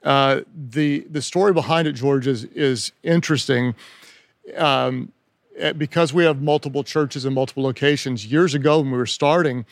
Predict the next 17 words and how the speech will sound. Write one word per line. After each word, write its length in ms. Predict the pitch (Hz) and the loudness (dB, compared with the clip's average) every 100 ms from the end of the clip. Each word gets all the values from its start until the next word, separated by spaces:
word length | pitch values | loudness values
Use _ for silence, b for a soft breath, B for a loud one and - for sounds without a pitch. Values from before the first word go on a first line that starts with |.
| b b b _ | b b b _
we, 200 | 131 170 - | -2 -2 -2
we 100 | 156 | -4
tried 260 | - 165 170 | 0 0 0
to 60 | |
create 360 | - 147 147 - _ | -2 0 0 -2 _
a 80 | - | -4
very 220 | 139 143 | 0 0
systematic 680 | 123 - 156 - 143 135 139 - - | -2 -2 -2 0 0 2 0 -4 -14
approach. 520 | - 190 151 - - b b | -2 0 0 -2 -14 b b
So 180 | - 147 | -4 -2
the 100 | 131 | -2
buildings 560 | 117 160 160 156 131 | 0 2 2 0 -2
were 120 | 135 127 | -4 -2
very 260 | 139 135 | 2 0
similar. 560 | - 160 160 151 151 139 b b | 2 2 4 4 2 0 b b
The 80 | - | -8
music 380 | 123 160 139 147 | -2 0 0 -2